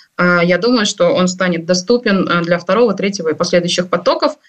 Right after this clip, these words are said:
Безусловно, мы постоянно работаем, постоянно его уже понимаем, как нужно его апгрейдить.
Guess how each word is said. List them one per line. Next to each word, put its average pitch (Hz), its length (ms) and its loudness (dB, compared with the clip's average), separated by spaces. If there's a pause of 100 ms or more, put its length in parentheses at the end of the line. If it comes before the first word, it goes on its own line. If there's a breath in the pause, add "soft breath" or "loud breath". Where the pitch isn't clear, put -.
(180 soft breath)
Безусловно, 185 560 2
мы 180 240 2
постоянно 180 540 -2
работаем, 247 480 0
постоянно 180 560 -2
его 160 400 2
уже 165 440 0
понимаем, 156 520 -4
как 156 200 -2
нужно 165 240 -6
его 156 220 -2
апгрейдить. 262 640 -2